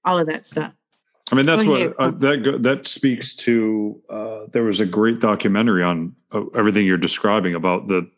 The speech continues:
Speaker 2: the psychopathy of people and how some people will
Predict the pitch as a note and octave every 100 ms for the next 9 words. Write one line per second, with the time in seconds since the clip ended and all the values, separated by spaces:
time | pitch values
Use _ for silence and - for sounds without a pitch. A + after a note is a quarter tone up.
0 | _ F#2+ - F#2+ - B2 - - F2 -
1 | F2 D#2+ F2 F2 _ _ _ _ _ _
2 | _ G#2 F#2+ F2+ E2+ - _ _ _ _
3 | - G2+ F2+ C#3 A#2+ A#2+ A2 G2+ G2 -
4 | _ _ _ _ _ _ _ _ B2+ A2+
5 | G#2 G2+